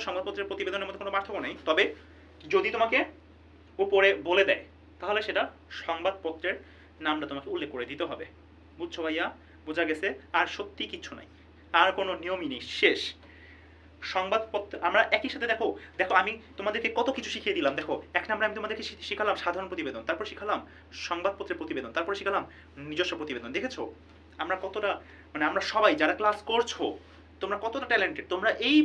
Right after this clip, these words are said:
পনেরো মিনিটের মধ্যেই তোমরা হচ্ছে তিনটা প্রতিবেদন রচনা শিখে ফেলেছো। দেখেছো তোমরা কত ট্যালেন্টেড। ওকে, ওকে, চলো এখন এবার আসো মজার বিষয়, প্রাতিষ্ঠানিক প্রতিবেদন। ঠিক আছে,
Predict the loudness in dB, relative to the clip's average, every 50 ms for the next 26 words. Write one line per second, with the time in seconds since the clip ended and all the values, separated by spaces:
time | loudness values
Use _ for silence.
0 | 6 2 -8 -12 -6 -2 -2 0 0 0 0 0 0 -2 -2 -2 -2 -2 -2 -2
1 | -2 -2 -4 -4 -2 -2 0 0 0 -2 -2 -4 -4 -4 -4 -2 0 0 -2 -2
2 | -2 -2 -4 -2 -2 -4 -6 -6 -6 -8 -10 -10 -10 -10 -10 -10 -10 -10 -10 -6
3 | -4 -4 -4 -4 -4 -8 -12 -14 -16 -20 -16 -10 -6 -6 -4 -4 -4 -4 -4 -6
4 | -6 -8 -16 -20 -20 -20 -20 -20 -20 -20 -20 -20 -20 -20 -20 -10 -4 -2 -2 -2
5 | -2 -2 -4 -4 -4 -6 -12 -20 -20 -20 -20 -20 -20 -20 -20 -20 -20 -20 -20 -20
6 | -20 -20 -20 -20 -20 -20 -20 -20 -20 -20 -14 -8 -8 -8 -6 -8 -10 -12 -14 -20
7 | -20 -20 -20 -20 -20 -20 -20 -20 -20 -20 -16 -14 -14 -14 -16 -20 -20 -20 -16 -8
8 | -4 -4 -4 -4 -4 -4 -4 -4 -4 -6 -12 -14 -20 -20 -20 -20 -20 -20 -20 -20
9 | -20 -20 -20 -20 -20 -20 -20 -8 -4 -2 2 6 6 4 4 2 -6 -12 -20 -20
10 | -20 -20 -20 -20 -20 -8 0 6 10 10 10 10 10 2 -6 -12 -14 -18 -20 -20
11 | -20 -20 -20 -20 -20 -20 -20 -20 -20 -20 -20 -20 -18 -10 -6 -4 -2 -2 -2 -4
12 | -4 -8 -14 -16 -20 -20 -20 -8 -2 -2 -2 -2 -2 -8 -10 -10 -12 -12 -14 -16
13 | -16 -16 -18 -20 -20 -20 -20 -20 -20 -20 -20 -20 -20 -20 -20 -20 -20 -20 -20 -20
14 | -20 -18 -12 -8 -4 -4 -4 -4 -4